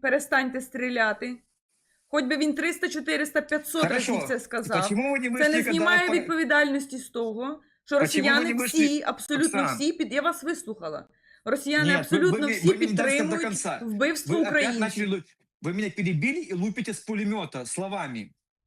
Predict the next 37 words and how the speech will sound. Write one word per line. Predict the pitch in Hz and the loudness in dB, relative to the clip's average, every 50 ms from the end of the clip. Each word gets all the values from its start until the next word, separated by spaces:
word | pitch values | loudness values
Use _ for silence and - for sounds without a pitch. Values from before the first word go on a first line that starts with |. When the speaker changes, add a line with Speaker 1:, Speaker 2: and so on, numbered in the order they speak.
| _ _ _ _ _ _ _ _ _ _ _ _ _ _ _ _ | _ _ _ _ _ _ _ _ _ _ _ _ _ _ _ _
Speaker 1:
Так | - 202 - - | -20 -20 -20 -16
тоді | 208 208 | -16 -14
Speaker 2:
Ви | 202 - | -8 -6
Speaker 1:
кажу, | 135 170 | -4 -2
Speaker 2:
не | 190 170 | -2 -2
слухаєте | - 254 233 240 220 202 | -4 -4 -2 0 0 0
Speaker 1:
тільки | 220 | 0
Speaker 2:
мене | 330 - 349 | 0 0 -2
Speaker 1:
що | |
Speaker 2:
до | - - | 0 0
Speaker 1:
ти | 320 285 | 0 0
Speaker 2:
кінця. | 294 339 | 0 -2
Speaker 1:
висказувався, | - - - 320 311 294 196 226 214 202 196 - - 220 | -2 -2 0 2 2 2 0 -2 -4 -6 -6 -6 -8 -8
я | 233 254 | -8 -8
ж | 254 - | -6 -6
тебе | 269 262 233 | -6 -6 -6
вислухала. | 240 226 - - 180 - _ - - - - | -6 -10 -12 -16 -20 -20 _ -20 -20 -12 -8
Speaker 2:
Так | 240 220 - | -4 -2 0
я | 294 | 0
не | 302 269 | 0 0
сказав, | - 311 - | -2 -4 -4
що | - 294 | -4 -4
я | 277 | -2
закончив, | 240 277 - - 254 226 190 170 143 - 160 123 | -2 -4 -4 -2 -2 -2 -2 -2 -4 -4 -4 -6
як | 165 143 | -4 -2
ви | 202 202 | -2 -4
сказали, | - - 170 165 | -2 -2 -4 -4
що | 151 - 185 | -4 -2 -2
ви | 170 180 | -2 0
закончили. | 160 185 - - 175 165 151 131 - 127 123 | -2 -2 -4 -2 -2 -2 -4 -4 -6 -6 -6
Я | - 151 | -6 -6
ж | 165 | -6
не | 196 | -6
сказав, | - 254 220 | -6 -8 -8
що | - - 170 | -6 -6 -6
я | 156 | -4
закончив. | 139 165 - - 147 131 120 - - - | -6 -6 -6 -6 -6 -6 -6 -8 -10 -14